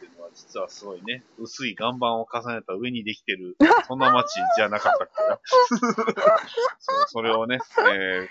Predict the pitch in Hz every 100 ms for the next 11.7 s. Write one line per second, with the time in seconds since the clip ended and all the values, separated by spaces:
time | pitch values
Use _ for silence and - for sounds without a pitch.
0 | - - 139 147 139 127 135 127 113 117
1 | - _ _ _ _ - 240 269 302 220
2 | 202 285 - - 95 90 104 90 82 -
3 | - 90 92 95 113 - 117 - - 117
4 | 82 - 107 127 _ _ - 190 349 330
5 | 226 208 254 294 - - 220 214 - 311
6 | - 311 285 240 202 190 - - - -
7 | 226 208 - - - 247 220 214 - 131
8 | - - 85 - 101 120 330 123 104 90
9 | 117 - - 82 85 82 82 - _ _
10 | _ - 494 - _ - - - 285 -
11 | 226 254 - 403 269 - -